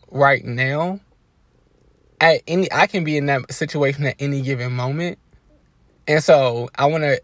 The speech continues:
che-, I wanna urge people to just think about the stuff that you have, because you don't, you, like, it can leave at any, any moment.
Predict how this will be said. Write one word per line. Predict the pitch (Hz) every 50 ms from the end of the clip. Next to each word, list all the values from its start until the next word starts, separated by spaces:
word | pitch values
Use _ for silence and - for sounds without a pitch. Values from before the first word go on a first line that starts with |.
| _ - -
che-, | - - - 180 -
I | - 143 170
wanna | 180 185 165 - -
urge | 139 147 151 151 147 135 127 - -
people | - - 151 135 131 - 117 117 120 131 - _ _ _ _ _ _ _ _ _ _ - - -
to | 202 175 151 147 143 123 -
just | 135 143 180 180 180 180 170 - - - - _ _ _ _ _ _ _ _ _ _ _ _ _ _ _ _ _ _ _ _ _ _ _
think | 214 254 311 302 302
about | 277 226 196 190
the | - 160 139
stuff | - - 170 170 -
that | - 147 135 -
you | 180 160
have, | 139 131 139 143 139 139 143 151 165 180 180 - _ _ _ _ _ _ _ _ _ _ 147
because | 160 180 - - 190 175 160 156 151 147 143 139 135 - - - _ _ _ _ _ _ _ _ _
you | 147 165 226
don't, | 247 240 202 95 -
you, | 160 185 220 220 165 -
like, | - 156 156 139
it | 180 208
can | - 196 160 156
leave | 156 160 165 156
at | 156 - -
any, | 139 139 139 135 131 117 - -
any | 135 139 135 131 120
moment. | 120 120 120 127 131 127 120 127 -